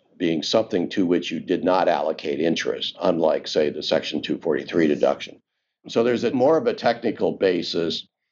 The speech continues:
to just, just change the assets that interest is allocated to, which has the effect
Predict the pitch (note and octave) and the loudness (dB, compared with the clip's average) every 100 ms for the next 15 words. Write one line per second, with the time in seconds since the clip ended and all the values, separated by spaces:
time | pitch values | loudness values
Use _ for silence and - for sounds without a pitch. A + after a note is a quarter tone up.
0 | _ _ _ _ - G2 B2 A2+ F#2+ - | _ _ _ _ -2 2 4 4 2 -8
1 | _ _ - G#2+ F#2+ - B2+ B2 A#2 F2+ | _ _ -6 -2 -2 0 2 2 2 0
2 | E2 F2+ F#2+ F2+ F#2+ F2+ F2+ F2 F#2+ F#2+ | 0 2 4 2 0 -4 -2 -2 -2 -2
3 | F#2+ - F#2 G#2 A#2+ C3+ - F#2+ E2 D#2+ | -8 -6 -2 2 2 2 0 -2 -4 -4
4 | E2 E2+ C#3 - B2+ C3 C#3+ A#2 A2 G#2+ | -4 0 0 0 0 2 0 -2 -4 0
5 | A2 - C#3+ F#2+ E2+ | 0 2 4 4 0